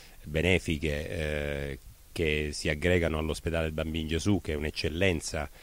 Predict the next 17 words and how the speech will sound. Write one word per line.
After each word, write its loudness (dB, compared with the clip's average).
della -2
sanità -2
italiana, 2
ma 2
non 0
soltanto -2
della -4
sanità, -4
è -6
un'eccellenza 0
proprio 2
nel -2
mondo 0
della, -2
della, -6
del -6
sociale 0